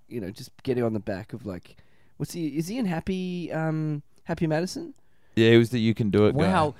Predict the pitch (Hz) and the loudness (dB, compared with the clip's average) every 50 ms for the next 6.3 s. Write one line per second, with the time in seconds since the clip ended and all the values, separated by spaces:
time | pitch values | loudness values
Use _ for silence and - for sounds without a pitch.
0 | - - - - - 175 202 214 208 196 - - - - 147 160 165 175 190 190 | -16 -20 -14 -6 -2 0 2 2 0 -2 -4 -8 -6 -2 0 2 4 2 2 0
1 | 196 185 165 127 131 165 175 - 135 101 - 120 123 - 143 135 123 - - - | -2 -2 -2 -2 -2 -2 -2 -4 -4 -4 -4 -2 0 2 4 2 2 2 0 2
2 | 139 135 143 151 143 104 98 - 135 139 143 131 120 110 104 95 90 85 85 92 | 2 4 4 2 0 -4 -4 -4 -2 -2 -2 -2 -2 -2 -2 -2 -4 -4 -6 -8
3 | 90 - - 110 98 - 104 98 98 95 95 95 101 104 110 104 - - 101 95 | -8 -8 -10 -10 -8 -8 -8 -8 -6 -6 -4 -4 -4 -6 -6 -8 -8 -8 -8 -6
4 | 92 104 107 - 120 107 98 - - - - - 101 98 92 76 - - - - | -6 -6 -6 -4 -4 -4 -4 -4 -6 -8 -6 -4 -2 -2 -2 -4 -8 -10 -12 -8
5 | - 110 110 113 - 117 - - 98 98 - - 90 85 - 90 80 69 - - | -6 -6 -6 -4 -6 -8 -8 -8 -10 -8 -6 -6 -6 -4 -4 -6 -6 -4 -6 -6
6 | - - - 156 151 131 | -8 -4 0 0 0 0